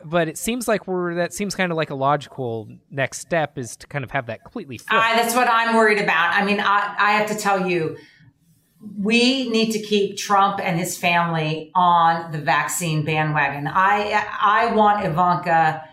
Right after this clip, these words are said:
Speaker 2: to be on air with Laura Ingraham, uh, and, uh, and,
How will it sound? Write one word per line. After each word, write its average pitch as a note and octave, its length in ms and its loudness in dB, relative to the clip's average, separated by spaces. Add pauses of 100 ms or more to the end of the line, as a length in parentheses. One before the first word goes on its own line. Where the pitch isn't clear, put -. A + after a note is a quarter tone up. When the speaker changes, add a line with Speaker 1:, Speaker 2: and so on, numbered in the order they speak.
(300)
Speaker 2:
to F#3+ 100 -2
be G#3 320 2
on G3 280 2
air E3 460 2
with D#3+ 140 -4
Laura G3 440 2
Ingraham, E3 720 0 (320)
uh, E3 420 2
and, D#3+ 600 0
uh, D#3+ 360 4 (100)
and, D#3 400 0